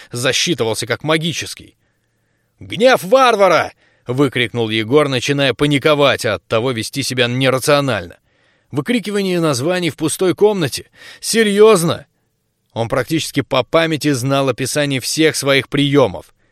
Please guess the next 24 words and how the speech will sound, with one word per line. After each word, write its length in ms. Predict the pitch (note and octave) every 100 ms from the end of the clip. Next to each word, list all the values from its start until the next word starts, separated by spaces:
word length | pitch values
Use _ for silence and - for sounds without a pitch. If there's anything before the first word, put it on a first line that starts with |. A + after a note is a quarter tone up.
| _ _
Названная 520 | A2+ B2 A2 A#2 A2
комбо 340 | G2 D3 D3+ C#3
состояла 580 | - A#2+ C3 B2 C3 C3
из 180 | A#2+
молниеносной 800 | A2 C3 C#3 C3+ C3+ C3+ - C3
серии 380 | A2 - C#3 B2+
сокрушительных 840 | A2+ A#2+ A#2 A#2 C3 G#2+ G#2+ G#2 B2
ударов, 460 | A2+ D3+ D3+ C#3 - - - -
не 140 | C#3+
менее 280 | C#3+ C3 A#2
трех 400 | - D3 D#3 -
или 160 | A#2+ A2
до 140 | A2+
блокировки 520 | A2+ G#2+ A2+ A#2 -
соперником, 720 | A#2 B2 B2 B2 G#2 F#2+ G#2 - -
с 140 | -
удвоенным 580 | D#3 C3 A2+ C#3 C3+ C3
уроном. 420 | C#3+ C3+ F#2 D2 _ _ _ _ _ _ _
Но 240 | C3+ E3 D#3
у 40 |
него 220 | D#3 E3+
снова 460 | - E3 G3+ G3+ D3+
не 160 | C#3+
прошло. 640 | C#3+ D3+ D#3 F#3+ F#3+ G#2+